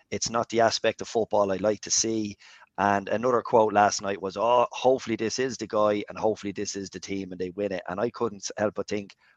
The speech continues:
I really hope they don't. I don't ever want to see them win it. There's just something so unlikable about the way they play, the way they are so selfish. They don't work as a team. And any sort of football that I would want to play, be associated with, manage, coach, watch,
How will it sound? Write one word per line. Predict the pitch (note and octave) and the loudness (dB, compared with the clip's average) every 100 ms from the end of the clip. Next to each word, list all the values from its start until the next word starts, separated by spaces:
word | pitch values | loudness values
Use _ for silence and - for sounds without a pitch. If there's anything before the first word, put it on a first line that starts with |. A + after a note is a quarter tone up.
| - | -2
I | |
really | B2+ A#2 G#2+ G2 | 0 0 -2 -2
hope | F#2 G2 - | 0 -2 -2
they | F#2+ | -8
don't. | F2 E2 E2+ - _ _ - | -8 -10 -14 -20 _ _ -4
I | G2+ | 0
don't | A2 A2 | 2 4
ever | C3+ B2+ | 4 4
want | G#2+ G2 | 0 -2
to | |
see | - F#2+ | -2 -2
them | F2 F2 | -6 -4
win | G#2 G#2+ | -2 -2
it. | F#2+ _ - - _ | -4 _ -20 -20 _
There's | G2 - | -8 -4
just | B2 - - | -2 0 0
something | B2+ A#2+ A#2+ A2 | 0 -2 -6 -2
so | A#2 A2 - - | 2 0 -2 -2
unlikable | C3 B2+ A#2+ A#2+ A#2+ G#2 G#2 G2+ | -2 2 6 6 6 2 2 2
about | A2+ A2 G#2 | 2 0 0
the | |
way | G2 G#2 | 0 2
they | F#2 | 0
play, | - G#2+ A2 A2+ A2+ G#2 - - _ | -4 2 4 4 2 -4 -12 -20 _
the | G2 | -6
way | F#2+ A2+ A#2+ | 2 4 4
they | A2+ A2 | 4 4
are | G#2 G2+ | 4 2
so | - A2 G#2 | 0 -2 0
selfish. | - A#2+ A#2 - A#2 - - - _ - | 2 4 4 2 -2 -2 -4 -8 _ -6
They | G2 | 0
don't | A#2 B2 _ G#2 | 0 0 _ -2
work | A#2+ A#2 | 0 0
as | G#2+ | -2
a | F#2 | -6
team. | - A2+ G#2+ G#2 G2 G2 | -4 -4 -4 -6 -6 -4
And | G2+ - | -4 0
any | A#2 C3 G#2 - | 0 0 -6 -6
sort | - A2+ G2+ | 0 0 0
of | |
football | - A2 G2+ G2 | -2 -2 0 0
that | F#2 | 2
I | G#2+ A#2+ | 2 2
would | A2 G2+ | -2 -2
want | G#2 G#2 | -2 -2
to | - | -6
play, | - G#2 G2+ G2 | -4 0 0 -2
be | F#2 | -2
associated | - A2+ A2+ - G#2+ G2+ | 0 0 0 0 -2 -4
with, | E2 | -10
manage, | F#2+ G#2 A2+ G#2 - | -4 -2 -2 -2 -6
coach, | - A2+ G#2+ - | 0 0 0 -6
watch, | F#2+ A2 A2 - | 0 2 2 -2